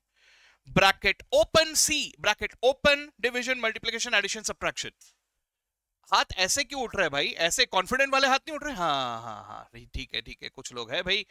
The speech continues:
कुछ लोग हैं, ओके। And, uh, bracket of division, multiplication, addition, subtraction, majority, majority of you, bracket of, correct? तो इन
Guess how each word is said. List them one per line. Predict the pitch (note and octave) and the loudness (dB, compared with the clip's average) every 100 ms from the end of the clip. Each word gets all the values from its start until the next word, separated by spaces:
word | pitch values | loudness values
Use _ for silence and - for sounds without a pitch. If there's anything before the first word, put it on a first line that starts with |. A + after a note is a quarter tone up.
| _ _ - | _ _ -14
कुछ | C3+ C3 | -12 -8
लोग | B2 | -4
हैं, | C#3 F#3+ G3 C3 | 0 0 -2 -8
ओके। | C#3+ - E3+ G3+ - _ - - - E3+ | -6 -2 -2 -2 -6 _ -20 -20 -8 0
And, | G3 G#3 G#3+ | 4 4 2
uh, | A3 G#3+ G#3+ G#3 E3 | 2 4 2 0 2
bracket | E3+ - E3+ - - | 2 2 -2 -2 2
of | C4 D#4 - - - _ _ C4 | 6 6 4 -6 -18 _ _ -8
division, | C4+ B3+ C#4 B3 | -6 -4 -4 -4
multiplication, | A#3+ A3+ A#3 A#3+ A#3 | -6 -6 -8 -2 -2
addition, | F#3+ G3 G3+ | -2 -6 -6
subtraction, | F#3+ - C#3+ - A2 _ _ - | -8 -4 -6 -6 -12 _ _ -4
majority, | C4+ D4 G3+ F#3+ C#3 A#2+ - - _ _ _ _ _ | 2 2 6 4 4 -4 -12 -14 _ _ _ _ _
majority | C4 C#4 G3+ F3+ C#3+ A#2 G#2 | 0 2 4 2 2 -6 -12
of | G2 | -16
you, | G2 | -12
bracket | G#2+ A3 A#3 A3 | -2 0 2 2
of, | D3 - - _ G#3 | 0 -2 -20 _ -2
correct? | A#3 - _ _ _ _ _ _ _ - | 0 -2 _ _ _ _ _ _ _ -6
तो | F3 D#3+ F#3 C#4 _ _ _ _ _ _ _ _ _ _ C4+ | 0 2 2 -2 _ _ _ _ _ _ _ _ _ _ 0
इन | E4 E4+ D4+ | 0 -2 -8